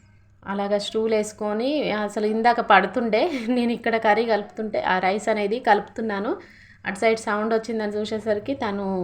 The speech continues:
అలాగా ఆటలాడుతుందన్నమాట వెనకాలనైతే. ఉన్నదే చిన్న కిచెన్, almost మీకు తెలిసిందే, వీడియోలో చూపిస్తూనే ఉంటాను. ఇందులో ఇప్పుడు తను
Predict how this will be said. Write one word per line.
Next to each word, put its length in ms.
అలాగా 320
ఆటలాడుతుందన్నమాట 1040
వెనకాలనైతే. 800
ఉన్నదే 400
చిన్న 300
కిచెన్, 360
almost 420
మీకు 160
తెలిసిందే, 520
వీడియోలో 380
చూపిస్తూనే 580
ఉంటాను. 460
ఇందులో 400
ఇప్పుడు 300
తను 300